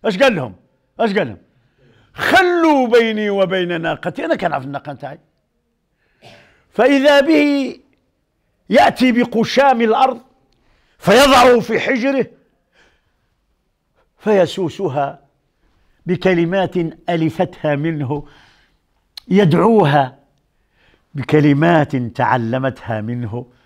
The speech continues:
وتستأنس بها، فإذا بها تطمئن لسيدها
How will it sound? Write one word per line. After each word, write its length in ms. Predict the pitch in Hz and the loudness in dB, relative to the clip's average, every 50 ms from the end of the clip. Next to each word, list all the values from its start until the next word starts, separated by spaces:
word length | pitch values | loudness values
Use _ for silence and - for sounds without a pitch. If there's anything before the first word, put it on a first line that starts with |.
| _ _ _ _ _ _ _ - | _ _ _ _ _ _ _ -10
وتستأنس 960 | - 127 127 127 151 131 - - - - 190 - - 156 135 123 - - - | -8 -6 -4 -2 -2 -2 -2 -4 -2 -2 -2 -2 -2 -6 -6 -6 -6 -8 -10
بها، 400 | 110 104 143 139 98 131 123 113 - _ _ _ _ _ _ _ _ _ _ _ _ _ _ _ | -8 -4 -4 -4 -4 -4 -8 -12 -12 _ _ _ _ _ _ _ _ _ _ _ _ _ _ _
فإذا 460 | - - 226 220 226 175 170 175 151 139 | -2 0 2 2 2 2 4 4 2 2
بها 420 | 135 175 170 151 185 180 - - _ _ _ _ _ _ _ _ _ _ _ _ _ _ _ _ | 0 -2 -2 -2 -2 -4 -4 -6 _ _ _ _ _ _ _ _ _ _ _ _ _ _ _ _
تطمئن 760 | - 208 190 - 175 156 151 - - 190 202 196 190 196 208 208 | -2 -2 0 0 2 2 2 2 2 0 -2 -2 -2 -2 -2 -2
لسيدها 920 | 196 208 - - 208 196 160 160 180 202 123 135 120 104 113 120 135 - | -2 -2 -2 0 0 0 0 0 -2 -2 0 0 -2 0 -2 -2 -4 -4